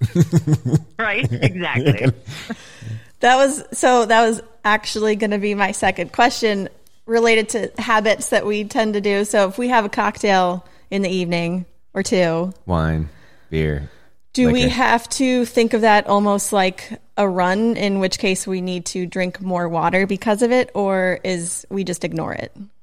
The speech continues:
Speaker 2: Correct. So we want to add some water in there. So that old wives' tale of, like, alternate alcohol, non-alcoholic, al-, alcohol, non-alcoholic. As far as drinks go, there really is some, some benefit to that. Um,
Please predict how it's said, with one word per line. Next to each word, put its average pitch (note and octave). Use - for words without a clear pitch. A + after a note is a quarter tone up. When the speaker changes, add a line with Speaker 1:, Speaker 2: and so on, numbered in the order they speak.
Speaker 2:
Correct. -
So E3+
we E3
want C3+
to -
add A#2+
some C3+
water A#2
in A#2+
there. C3+
So D#3+
that D#3+
old E3+
wives' C3+
tale C3
of, B2+
like, B2+
alternate F3
alcohol, D#3+
non-alcoholic, D3+
al-, C#3+
alcohol, F#3
non-alcoholic. D#3+
As -
far E3
as D3
drinks D3+
go, G3+
there G3+
really D3+
is C3
some, A#2+
some C3+
benefit A#2
to B2+
that. A2
Um, B2